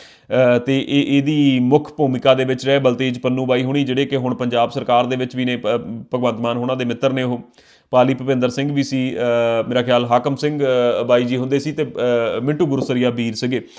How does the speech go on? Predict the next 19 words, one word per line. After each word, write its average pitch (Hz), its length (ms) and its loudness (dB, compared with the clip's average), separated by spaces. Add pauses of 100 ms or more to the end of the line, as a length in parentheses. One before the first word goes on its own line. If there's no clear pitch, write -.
(220)
ਸੋ 190 240 0
ਇਹ, 190 480 8
ਅ, 143 160 6
ਕੈਪਟਨ 156 380 2
ਅਮਰਿੰਦਰ 156 320 -2
ਸਿੰਘ 165 200 -4
ਨੂੰ 180 120 -2
ਮਿਲੇ 143 240 4
ਵੀ 123 140 0
ਸੀਗੇ, 120 340 -4 (220)
ਤੇ 170 60 0
ਉਦੋਂ 208 400 4
ਕਾਫੀ 175 340 4
ਇਹਦੇ 156 280 -2
ਤੇ 170 160 -2
ਗੱਲ 123 240 4
ਹੁੰਦੀ 123 300 0
ਰਹੀ। 123 200 -2 (340)
ਪਰ 196 200 6